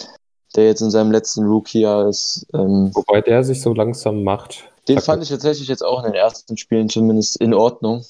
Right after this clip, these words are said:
Speaker 1: besser als letztes Jahr zumindest. Aber das ist, ähm, wenn man bedenkt, dass er ja meistens Right End ist und er gegen Bakhtiari spielt, ist das definitiv kein Matchup, was mir Sorgen bereitet. Also Rogers
Speaker 2: Nee,
Speaker 1: sollte in
Speaker 2: definitiv
Speaker 1: dem
Speaker 2: nicht.
Speaker 1: Spiel,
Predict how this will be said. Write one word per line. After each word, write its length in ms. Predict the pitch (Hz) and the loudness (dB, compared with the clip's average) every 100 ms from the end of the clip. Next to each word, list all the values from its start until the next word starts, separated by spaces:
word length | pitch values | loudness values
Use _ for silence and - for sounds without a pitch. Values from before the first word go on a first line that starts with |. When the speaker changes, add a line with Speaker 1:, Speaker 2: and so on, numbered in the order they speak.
| _ | _
Speaker 1:
besser 240 | 113 117 | -2 0
als 140 | 110 101 | 0 0
letztes 320 | 110 110 107 | -2 -2 -2
Jahr 160 | 110 107 | -2 -2
zumindest. 560 | 113 110 110 107 - - - _ - | -2 0 2 0 -4 -16 -20 _ -6
Aber 180 | 92 98 | -2 0
das 140 | 101 104 | 0 0
ist, 280 | 98 - | -2 0
ähm, 400 | 90 98 98 95 - - | 0 0 -2 -6 -10 -6
wenn 180 | 117 127 | 0 4
man 140 | 127 | 4
bedenkt, 280 | 120 123 120 | 4 2 0
dass 140 | 117 | -2
er 120 | 90 | 2
ja 100 | 120 117 | 2 2
meistens 420 | 117 - 110 - | -2 -4 -6 0
Right 220 | 113 113 | 0 0
End 160 | 110 - | -4 -4
ist 220 | 110 - | -4 -2
und 120 | 104 | -2
er 140 | 110 | 0
gegen 160 | 104 104 | -2 -2
Bakhtiari 480 | 104 - - 107 110 | -2 -4 -2 0 -2
spielt, 340 | - 110 104 - - _ _ - | -2 -2 -2 -8 -20 _ _ -8
ist 180 | 110 127 | -4 0
das 160 | 120 | 0
definitiv 560 | 139 139 139 127 117 - | 0 0 0 -2 -2 -4
kein 220 | 123 120 | -2 2
Matchup, 340 | 120 120 117 110 | 2 2 0 -2
was 140 | 110 | 0
mir 120 | 110 | 0
Sorgen 300 | 104 107 104 | 2 2 0
bereitet. 440 | 98 98 104 - - | -2 0 -2 -2 -2
Also 220 | 107 110 | 0 2
Rogers 320 | 120 135 135 | 0 2 0
Speaker 2:
Nee, 60 | 101 | 2
Speaker 1:
sollte 360 | 117 131 - | 0 0 0
in 60 | 135 | 0
Speaker 2:
definitiv 280 | 131 113 107 | 0 -2 0
Speaker 1:
dem 100 | 117 | 0
Speaker 2:
nicht. 160 | 120 - | -2 -2
Speaker 1:
Spiel, 380 | 113 110 110 | 0 2 0